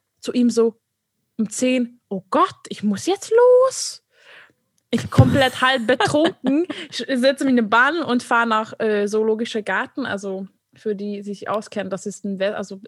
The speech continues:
Speaker 1: wo, wo ich jetzt wohne quasi. Ich hatte eine Crop Top an, also beziehungsweise ich war halb nackt, es war Sommer, und eine kurze Hose.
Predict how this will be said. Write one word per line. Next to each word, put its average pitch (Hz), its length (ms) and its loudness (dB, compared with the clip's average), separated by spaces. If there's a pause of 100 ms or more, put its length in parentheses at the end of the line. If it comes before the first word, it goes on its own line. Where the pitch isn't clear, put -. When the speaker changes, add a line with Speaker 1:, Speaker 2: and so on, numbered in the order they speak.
(100)
Speaker 1:
wo, 202 180 -4 (160)
wo 262 100 4
ich 285 120 0
jetzt 247 200 -4
wohne 240 220 0
quasi. 214 480 -4 (1040)
Ich 269 200 -4
hatte 359 280 0
eine 247 460 0
Crop 262 420 -4
Top - 280 -2
an, 339 140 0 (600)
also 220 220 -4
beziehungsweise 226 460 -6
ich - 60 -10
war 214 160 -4
halb 220 200 -2
nackt, 220 360 -4
es 214 140 -14
war 202 140 -2
Sommer, 262 360 -6 (160)
und 240 120 -2
eine 240 120 -2
kurze 233 340 -2
Hose. 202 440 -4